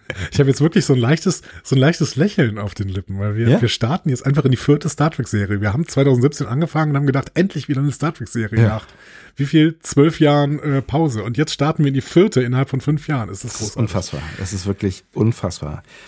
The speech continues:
Speaker 2: Und ein großes Glück erfüllt mein Herz.
Speaker 1: So, es wird ganz warm.
Speaker 2: Ja.
Speaker 1: Ähm,
Speaker 2: Ich habe auch einen warmen Tee, könnte
Speaker 1: so.
Speaker 2: auch daran liegen.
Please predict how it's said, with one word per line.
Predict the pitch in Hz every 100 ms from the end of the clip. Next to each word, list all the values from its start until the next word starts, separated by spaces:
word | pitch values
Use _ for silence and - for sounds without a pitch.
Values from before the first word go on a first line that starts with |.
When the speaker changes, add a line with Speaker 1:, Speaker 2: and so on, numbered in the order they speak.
| - - -
Speaker 2:
Und | 147 160 -
ein | 143
großes | 123 123 165 151 -
Glück | 104 - - - _ _
erfüllt | 92 - 107 -
mein | 101
Herz. | 87 71 - - - - _ _ _ _ _ - - - - _ _ -
Speaker 1:
So, | 85 78 -
es | -
wird | 107
ganz | 98 90
warm. | - 73 - - -
Speaker 2:
Ja. | 98 - - -
Speaker 1:
Ähm, | 139 139 139 - - - -
Speaker 2:
Ich |
habe | 78
auch | 85
einen | 76
warmen | 73 80
Tee, | 78 76
könnte | - 78
Speaker 1:
so. |
Speaker 2:
auch | 170
daran | 69 71
liegen. | 67 -